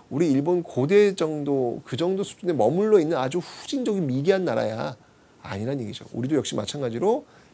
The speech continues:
비슷한 수준에 의해서 발전되어 왔다라는 것을 지금 이야기하고 있는 겁니다. 이게 바로 이제 유물사관, 사회주의 경제사학, 사회, 그 사회경제사학, 사회주의 영향을 받은 그런 사관이 되겠습니다.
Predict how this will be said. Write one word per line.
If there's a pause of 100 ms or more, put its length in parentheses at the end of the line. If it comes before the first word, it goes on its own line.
(120)
비슷한
수준에
의해서 (300)
발전되어
왔다라는
것을
지금 (400)
이야기하고
있는
겁니다. (160)
이게
바로
이제 (400)
유물사관,
사회주의
경제사학,
사회, (300)
그
사회경제사학, (200)
사회주의
영향을
받은 (380)
그런 (220)
사관이
되겠습니다.